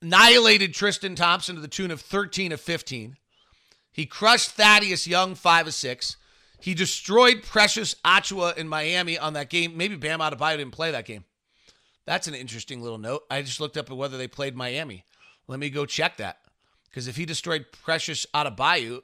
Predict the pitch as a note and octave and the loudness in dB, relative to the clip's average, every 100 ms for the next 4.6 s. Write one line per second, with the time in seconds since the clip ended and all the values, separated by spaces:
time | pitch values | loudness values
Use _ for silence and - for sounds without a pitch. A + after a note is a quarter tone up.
0 | - D3 - E3 D#3+ D3 - - C#3 F3 | -8 -8 -6 -6 -6 -8 -10 -4 -2 -2
1 | B2 A#2+ C3+ D#3+ C3+ C#3 C3 B2 B2 C#3 | -4 -6 -6 -6 -10 -12 -12 -14 -12 -10
2 | C3+ A#2 _ _ _ _ - C#3 D3+ C3+ | -10 -12 _ _ _ _ -10 -8 -6 -8
3 | C3 A2+ D3 A#2+ C3+ D3 C#3 C3+ G#2 C#3+ | -10 -8 -8 -8 -8 -6 -4 -6 -4 -4
4 | E3+ G#2+ G2 - G2 E2+ | -4 -8 -14 -16 -18 -20